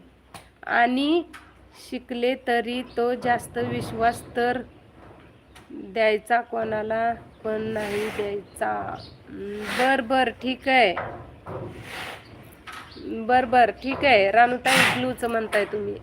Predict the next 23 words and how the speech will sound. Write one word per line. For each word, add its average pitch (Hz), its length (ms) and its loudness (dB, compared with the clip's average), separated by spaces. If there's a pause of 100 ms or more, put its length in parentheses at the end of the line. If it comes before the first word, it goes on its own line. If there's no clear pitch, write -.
आ, 233 580 2 (1160)
कमेंट 247 340 0
कर 233 140 4
दिया 233 240 0
आहे. 220 140 6
Thank 254 240 -2
you, 285 180 -4
thank 285 380 0
you, 302 140 0
रूपादी, 277 560 -2
thank 269 360 -4
you. 233 160 -2
राजदादा, 240 720 2
like, 226 340 -2 (640)
सब 240 280 -2 (200)
डन. 214 280 2 (160)
Thank 240 240 0
you 277 160 -4
so 277 140 0
much, 254 140 -2
राजदादा, 240 640 4
मनापासून 240 460 -2
धन्यवाद. 233 440 0